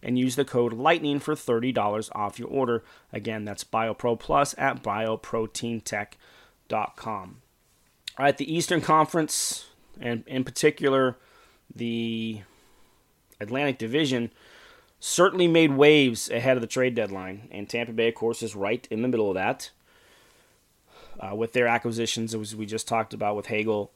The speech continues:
and, and Nick Paul. Uh, every team, the top four teams in the Atlantic Division, the Maple Leafs, the Florida Panthers,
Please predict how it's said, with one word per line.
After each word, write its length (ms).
and, 500
and 460
Nick 160
Paul. 380
Uh, 300
every 220
team, 480
the 80
top 260
four 200
teams 480
in 140
the 80
Atlantic 300
Division, 540
the 100
Maple 300
Leafs, 500
the 80
Florida 280
Panthers, 640